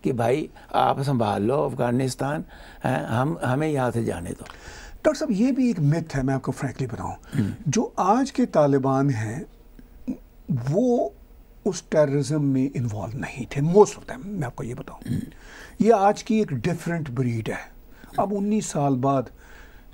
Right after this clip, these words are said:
Speaker 2: एक नई वहाँ पे जनरेशन आ चुकी है, जो अपने पॉलिटिकल बेनिफिट्स के लिए है। दूसरा, तालिबान पे भी, डॉक्टर साहब, बहुत ज़्यादा ट्रस्ट उसामा बिन लादेन भी नहीं किया करते थे, इसीलिए वो पाकिस्तान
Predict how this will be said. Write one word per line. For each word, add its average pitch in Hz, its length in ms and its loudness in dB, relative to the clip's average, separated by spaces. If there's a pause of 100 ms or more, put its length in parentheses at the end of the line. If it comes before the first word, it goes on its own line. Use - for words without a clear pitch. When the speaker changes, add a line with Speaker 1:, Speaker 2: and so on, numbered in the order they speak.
Speaker 2:
एक 170 160 0
नई 170 380 2
वहाँ 135 300 2
पे 139 200 0
जनरेशन 135 640 0
आ 120 100 0
चुकी - 340 -4
है, 139 200 -2 (280)
जो 294 80 2
अपने 277 140 2
पॉलिटिकल 196 400 2
बेनिफिट्स 110 460 -8
के - 100 -8
लिए 113 160 -12
है। - 280 -18 (1700)
दूसरा, 254 460 4
तालिबान 196 640 4
पे 202 160 2
भी, 190 200 -2
डॉक्टर 147 280 -2
साहब, 220 300 -4
बहुत 143 200 0
ज़्यादा 139 200 0
ट्रस्ट 156 320 -4
उसामा 143 260 0
बिन 135 160 0
लादेन 135 300 0
भी 139 100 0
नहीं 135 120 0
किया 117 200 -8
करते - 260 -12
थे, 147 80 -2
इसीलिए 214 240 2
वो 190 80 2
पाकिस्तान 135 560 -2